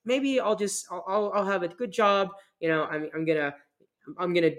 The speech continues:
go along the path that everyone has. I'll eventually get a car and maybe a house, or maybe I'll, you know, maybe I'll get married, X, Y, Z. And I will, um, not be a millionaire,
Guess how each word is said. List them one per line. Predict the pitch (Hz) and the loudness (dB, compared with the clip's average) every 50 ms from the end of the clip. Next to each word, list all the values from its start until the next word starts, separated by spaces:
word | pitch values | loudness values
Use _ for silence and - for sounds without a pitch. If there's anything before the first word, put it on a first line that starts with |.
| - - | 2 4
go | 190 196 202 208 208 | 6 6 6 6 4
along | 202 196 185 180 175 165 | 4 2 2 0 0 -2
the | 165 | -4
path | 165 - 165 160 160 160 156 - | -4 -2 0 0 0 0 0 -2
that | 127 | -4
everyone | 123 139 156 160 156 151 147 127 135 | -4 -4 -4 -4 -4 -4 -4 -4 -4
has. | 135 127 127 127 127 123 123 - - | -4 -2 -2 -2 -4 -4 -6 -8 -6
I'll | 139 143 143 147 - - _ _ _ _ | -6 -4 -6 -6 -8 -14 _ _ _ _
eventually | 139 123 127 135 147 160 - - 165 160 156 | -6 -4 0 0 -2 0 -2 0 0 0 2
get | 151 151 | 2 0
a | 151 - - - - | 0 -2 -8 -8 -4
car | 139 139 143 143 143 143 143 139 139 | -2 0 2 2 2 2 2 2 2
and | 139 131 131 131 131 123 120 | 0 0 -2 -6 -6 -6 -4
maybe | 127 135 135 139 139 139 135 131 - _ _ _ _ _ - | -4 -4 -2 -2 -2 -2 -4 -4 -6 _ _ _ _ _ -18
a | |
house, | - - 131 135 135 139 139 139 131 - - | -8 -4 -2 -2 0 0 0 0 -2 -4 -6
or | 123 | -6
maybe | 123 131 139 143 143 143 139 | -6 -4 -4 -2 0 0 2
I'll, | 131 123 120 | 2 2 2
you | 139 139 | 0 -2
know, | 135 131 | -2 -2
maybe | 127 139 143 143 | -2 -2 0 0
I'll | 147 156 | 2 2
get | 156 101 | 0 0
married, | 120 139 139 135 135 139 139 139 139 143 135 - | 0 0 0 0 2 0 0 2 0 0 0 -2
X, | 127 - - - | -6 -10 -8 -6
Y, | 135 131 | -4 -4
Z. | 139 131 127 135 135 135 135 143 143 139 139 _ - - - - _ _ _ - | -4 -4 -4 -4 -2 -2 -2 -4 -4 -6 -10 _ -20 -20 -20 -20 _ _ _ -4
And | 139 139 139 135 139 143 131 - - | -2 0 2 2 0 -2 -4 -6 -6
I | 139 139 143 | -4 -2 -2
will, | 139 135 139 139 135 131 127 127 123 123 - - _ _ - | -2 0 -2 0 0 -2 -2 -2 -4 -4 -6 -10 _ _ -6
um, | 131 131 127 120 131 131 139 | -4 -2 -2 -4 -6 -4 -2
not | 156 147 151 160 | -2 -2 2 4
be | 175 | 4
a | 165 | 4
millionaire, | 160 165 165 156 156 151 147 143 131 120 123 147 190 214 | 6 6 6 6 4 4 2 2 0 0 -2 -2 -4 -6